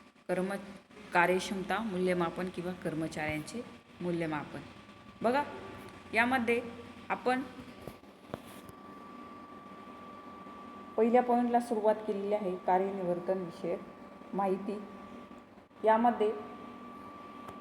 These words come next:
पहिल्या पॉइंटमध्ये आपण बघतोय की त्याचे उपयोग आजच्या लेक्चरला आपण बघणार आहोत. वेगवेगळे उपयोग आज बघणार आहोत. पहिला आहे त्याच्यामध्ये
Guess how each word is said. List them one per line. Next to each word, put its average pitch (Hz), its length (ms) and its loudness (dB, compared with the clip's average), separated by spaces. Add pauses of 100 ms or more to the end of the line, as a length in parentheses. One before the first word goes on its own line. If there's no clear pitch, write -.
(480)
पहिल्या 214 280 10
पॉइंटमध्ये 220 480 4
आपण 208 220 4
बघतोय 208 400 4 (360)
की 277 140 2 (960)
त्याचे 208 220 4
उपयोग 214 440 8
आजच्या 185 480 6
लेक्चरला 202 460 4
आपण 185 280 2
बघणार 175 360 0 (580)
आहोत. 220 320 6 (600)
वेगवेगळे 208 420 6
उपयोग 208 360 6
आज 202 220 6
बघणार 202 320 4
आहोत. 185 240 2 (200)
पहिला 226 260 10
आहे 247 240 10
त्याच्यामध्ये 214 500 2